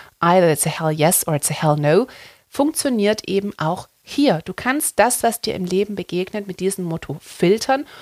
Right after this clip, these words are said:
und dadurch auch die Dinge filtern, die für dein Leben eine gewisse Färbung geben, die du darin haben möchtest, wo du merkst, das ist ein Teil von mir, den ich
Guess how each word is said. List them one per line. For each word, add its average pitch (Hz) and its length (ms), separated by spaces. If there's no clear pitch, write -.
und 214 200
dadurch 214 400
auch 202 120
die 277 420
Dinge 240 360
filtern, 240 680
die 208 100
für 185 180
dein 202 480
Leben 202 480
eine 202 180
gewisse 196 260
Färbung 180 560
geben, 147 280
die 180 100
du 190 80
darin 190 400
haben 180 340
möchtest, 147 460
wo 190 100
du 208 100
merkst, 196 460
das 208 140
ist 214 180
ein 190 140
Teil 226 360
von 185 240
mir, 226 180
den 208 120
ich 180 140